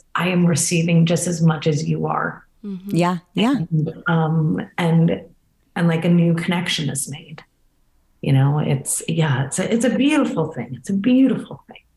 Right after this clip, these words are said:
Speaker 3: Well, we wrote, um, we posted on our Instagram some questions, uh, that fans wanted to ask you. So I'm
Speaker 1: Mm-hmm.
Speaker 3: sure you've been, you know, the typical, you've been asked a hundred times, but we're gonna just go ahead and rattle some off and see if we can get some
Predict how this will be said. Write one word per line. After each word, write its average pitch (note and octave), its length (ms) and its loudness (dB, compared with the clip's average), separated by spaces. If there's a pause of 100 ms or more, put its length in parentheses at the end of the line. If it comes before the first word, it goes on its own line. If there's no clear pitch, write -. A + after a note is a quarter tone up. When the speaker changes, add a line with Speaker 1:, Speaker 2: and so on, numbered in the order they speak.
(340)
Speaker 3:
Well, G3 100 4
we G3 120 4
wrote, E3+ 280 2
um, D#3 200 4
we D#3 80 4
posted C#3 320 0
on C3+ 120 2
our B2 60 2
Instagram B2+ 460 0
some C3+ 160 0
questions, B2 760 -2
uh, B2+ 260 0
that C3+ 180 -2
fans C3+ 420 0
wanted C3 240 2
to - 160 -8
ask B2+ 340 -4
you. C3 280 -2 (440)
So - 160 0
I'm D3+ 100 2
Speaker 1:
Mm-hmm. - 20 2 (160)
Speaker 3:
sure D#3 140 2
you've C3 220 0
been, A#2+ 240 2
you B2 120 2
know, B2+ 220 0 (100)
the - 80 -2
typical, C3+ 420 -2
you've B2+ 200 -2
been C3 120 0
asked A#2+ 220 -2
a D3+ 40 -2
hundred D3 280 0
times, E3 280 0
but - 180 -4
we're D3 80 0
gonna D3 220 2
just C#3+ 300 -6 (560)
go E3 100 2
ahead D#3 200 0
and D#3 120 4
rattle C#3+ 280 2
some D3+ 320 2
off C3 380 -2 (200)
and D#3+ 160 0
see D3+ 280 0
if - 120 -4
we D#3 100 2
can D3+ 360 -2 (220)
get - 180 -4
some D#3 300 -2